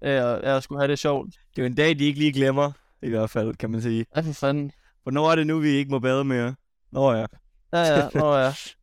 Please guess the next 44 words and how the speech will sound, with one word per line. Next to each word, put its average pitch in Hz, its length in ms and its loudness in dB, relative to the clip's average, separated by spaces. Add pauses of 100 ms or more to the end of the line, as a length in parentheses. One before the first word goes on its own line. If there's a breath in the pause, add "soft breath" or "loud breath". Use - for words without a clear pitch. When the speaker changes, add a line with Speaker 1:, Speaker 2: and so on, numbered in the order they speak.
(400)
Speaker 1:
Nå, 165 160 2
men 156 120 -4
det 180 80 2
er 202 40 0
sgu - 200 -4
da, 131 280 2
det 151 120 -6
er 175 120 4
sgu 139 180 -12
da 135 60 -4
ked 190 180 2
af 151 100 4
at 131 60 0
høre, 143 300 2
at, 131 120 -2
at - 120 -8
du 147 60 0
ikke 156 140 -2
måtte 147 120 -4
komme 151 220 -2
under 175 140 -2
der, 147 200 2
selvom 143 240 -2
du 135 60 -6
havde 160 160 -2
lyst 175 140 -4
til 151 80 -2
det. 156 140 0 (280)
Speaker 2:
Jamen, 120 140 0
jeg 120 80 2
har 120 40 0
jo 123 40 0
egentlig 131 160 0
ikke 139 120 -2
så 135 80 -6
meget 135 160 2
lyst 143 260 -2
til, 131 80 -6
altså, 113 180 -4
de 117 100 -6
har 120 60 0
fået 113 200 -8
fødderne 113 420 -2
i. 104 40 -8